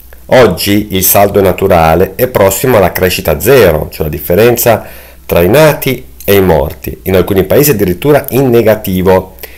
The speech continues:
Ci sono quindi pochi bambini o ragazzi e molti anziani.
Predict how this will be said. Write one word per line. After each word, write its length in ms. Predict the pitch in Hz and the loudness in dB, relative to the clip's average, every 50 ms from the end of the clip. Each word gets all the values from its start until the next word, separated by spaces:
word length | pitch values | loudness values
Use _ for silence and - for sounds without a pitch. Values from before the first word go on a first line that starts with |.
| - - - - - | -20 -20 -20 -18 -10
Ci 100 | - - | -8 -4
sono 220 | - - 156 143 | 0 2 2 2
quindi 260 | 147 - 147 127 110 104 | 2 2 2 2 0 0
pochi 420 | - - 147 143 151 165 - 190 | 2 4 4 4 4 4 2 2
bambini 420 | 151 147 135 120 110 120 120 117 107 | 2 2 2 2 2 2 2 4 4
o 60 | 101 | 4
ragazzi 500 | 101 110 107 110 104 101 101 - - - | 4 4 4 4 4 2 2 0 0 0
e 60 | 131 | 0
molti 320 | 107 92 90 90 - - 87 | 2 2 2 2 0 0 -2
anziani. 580 | 80 80 - 120 120 113 107 95 85 78 76 | -2 0 2 2 4 4 4 4 2 0 -4